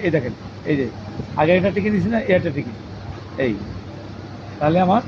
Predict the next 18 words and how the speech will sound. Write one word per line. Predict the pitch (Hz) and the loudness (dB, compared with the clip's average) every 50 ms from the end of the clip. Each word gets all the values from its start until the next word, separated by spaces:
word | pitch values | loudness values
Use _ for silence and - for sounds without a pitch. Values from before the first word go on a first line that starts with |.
| - | 0
দুটো | - 165 180 165 147 | 2 4 4 4 4
টিকিন | 160 147 147 | 4 2 2
হয়ে | 135 123 113 | 0 0 -2
গেল, | 104 104 | -2 2
ঠিক | - 233 240 | 4 4 4
আছে? | - - 147 113 104 - - - - - - - - - - | 4 2 -2 -4 -6 -8 -10 -12 -12 -12 -12 -12 -12 -4 2
সরাসরি | - 170 160 143 185 202 175 - | 4 4 6 6 4 2 2 2
টিকিনের | 185 170 196 190 190 170 | 2 2 4 4 4 6
ভাঁজটা | 160 156 143 - - 214 185 | 4 4 2 2 4 6 6
হবে | 185 180 208 233 240 - - - - - - - - - - - - | 8 8 6 4 4 0 -6 -12 -12 -14 -14 -12 -12 -12 -10 -4 2
মুখামুখি, | 175 196 175 196 180 151 127 - - 113 - - - - - - - - - - - - - - - - - - | 4 6 8 8 6 6 4 0 -4 -8 -10 -10 -12 -12 -12 -12 -12 -12 -12 -12 -12 -12 -12 -12 -10 -4 2 6
এইভাবে | 160 170 180 180 190 214 254 277 - - - - - - - - - - - - - - - - - - - - - - - - - - - - 151 | 8 8 10 10 8 8 6 6 2 -2 -8 -12 -12 -12 -12 -12 -12 -12 -12 -12 -12 -12 -12 -12 -12 -12 -12 -12 -10 -10 -10 -10 -10 -6 -2 2 4
ইনার | 151 165 170 - - | 6 6 6 4 4
সরে | 175 175 196 185 | 6 6 6 8
গেছে, | 185 160 - 185 208 220 - - - - - - - - - - - - - - - | 6 4 4 4 2 2 2 -4 -10 -12 -12 -12 -12 -12 -12 -12 -12 -10 -10 -4 0
টিকিনের | - 165 170 185 185 185 165 | 4 4 6 6 6 6 6
ভাঁজটা | 147 151 147 - - 208 170 165 | 6 4 4 4 4 6 6 8
হবে | 170 175 202 | 8 8 6